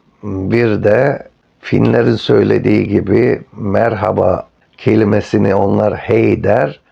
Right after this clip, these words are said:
selamlaşırken, giderken de alasmaladık. Bakın alasmaladık kelimesi geldi. Bunu da araştırmak lazım. Hey hey derler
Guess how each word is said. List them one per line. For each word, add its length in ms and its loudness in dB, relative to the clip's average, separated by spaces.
selamlaşırken, 1120 -2
giderken 840 0
de 360 0
alasmaladık. 1040 -4
Bakın 300 -4
alasmaladık 800 -6
kelimesi 560 -6
geldi. 540 -2
Bunu 240 0
da 80 0
araştırmak 840 -2
lazım. 640 -2
Hey 380 0
hey 400 0
derler 640 -2